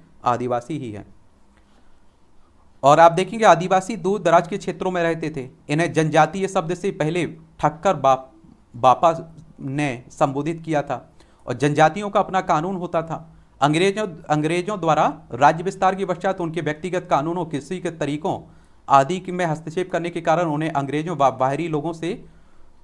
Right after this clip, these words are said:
लोगों जिसे दीकू कहते थे, के विरुद्ध विद्रोह किए और ब्रिटिश औपनिवेशिक,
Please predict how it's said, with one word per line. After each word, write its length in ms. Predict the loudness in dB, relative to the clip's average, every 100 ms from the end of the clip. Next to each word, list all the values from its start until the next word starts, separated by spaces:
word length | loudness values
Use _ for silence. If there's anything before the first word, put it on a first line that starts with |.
| -4
लोगों 300 | 0 2 2
जिसे 300 | 0 -2 -2
दीकू 400 | -4 -4 -4 -4
कहते 360 | -4 -6 -6 -8
थे, 100 | -10 -10 -20 -6 -2
के 60 |
विरुद्ध 320 | 0 2 0
विद्रोह 340 | -2 -4 -2 -2
किए 240 | -2 -4
और 260 | -2 -2 -2
ब्रिटिश 420 | -4 -4 -6 -8 -8
औपनिवेशिक, 680 | -6 -4 -4 -4 -6 -8 -10